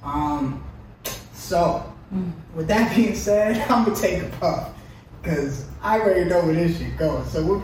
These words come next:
Speaker 1: what you got? What you got? What's, what, what's
Speaker 2: Listen,
Speaker 1: on your
Speaker 2: man.
Speaker 1: mind?
Speaker 2: I'm just like, I'm really, really thrown, and it's probably, a lot of people probably already know this information.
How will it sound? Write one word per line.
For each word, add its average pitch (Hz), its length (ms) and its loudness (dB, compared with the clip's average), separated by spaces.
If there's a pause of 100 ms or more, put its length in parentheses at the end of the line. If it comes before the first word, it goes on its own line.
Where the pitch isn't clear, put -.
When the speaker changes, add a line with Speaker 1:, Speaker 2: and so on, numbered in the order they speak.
Speaker 1:
what 233 160 0
you 285 100 0
got? - 340 0 (240)
What - 120 -8
you 202 80 -4
got? 180 180 -2 (240)
What's, 190 200 -6
what, 208 180 -4 (180)
what's 175 180 -6
Speaker 2:
Listen, 220 160 0
Speaker 1:
on 208 140 2
your 202 80 2
Speaker 2:
man. - 120 0
Speaker 1:
mind? - 120 -4 (2000)
Speaker 2:
I'm 254 320 -4
just 156 260 -6
like, 147 260 -8 (960)
I'm 180 280 -2
really, 202 280 0
really 175 320 -2 (180)
thrown, 156 540 -2
and 160 140 -4
it's 156 120 -6
probably, 196 560 -4 (540)
a 185 60 0
lot 190 200 0
of 147 120 -2
people 175 220 -2
probably 165 400 -2
already 160 260 0
know 151 180 -2
this - 180 -4
information. 143 600 -6